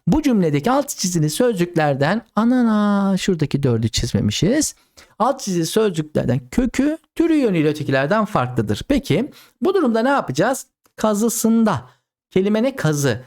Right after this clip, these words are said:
Kazmak değil mi? Kazmak. O zaman bu fiil oldu. Tamam, devam edelim. Buluntu. Bulmak diyebilir miyim? Bak ilkin şöyle bir hızlı bir tur atabilirim. Gerektiğinde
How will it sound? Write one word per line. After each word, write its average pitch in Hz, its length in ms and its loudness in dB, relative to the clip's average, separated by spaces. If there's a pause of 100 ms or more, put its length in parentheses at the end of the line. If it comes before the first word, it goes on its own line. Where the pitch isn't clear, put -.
(240)
Kazmak 160 640 0
değil 269 100 0
mi? 175 220 0 (360)
Kazmak. 139 500 0
O 190 80 2
zaman 202 440 0
bu 226 160 2
fiil 175 320 2
oldu. 110 540 2
Tamam, 143 340 2
devam 180 280 2
edelim. 135 360 2 (240)
Buluntu. 208 840 0
Bulmak 220 460 2
diyebilir 254 340 2
miyim? 160 200 2
Bak 156 200 -4 (100)
ilkin 285 340 0
şöyle 277 220 2
bir 247 60 2
hızlı 262 220 0
bir 240 60 -2
tur 269 100 0
atabilirim. 240 580 0 (760)
Gerektiğinde 208 520 2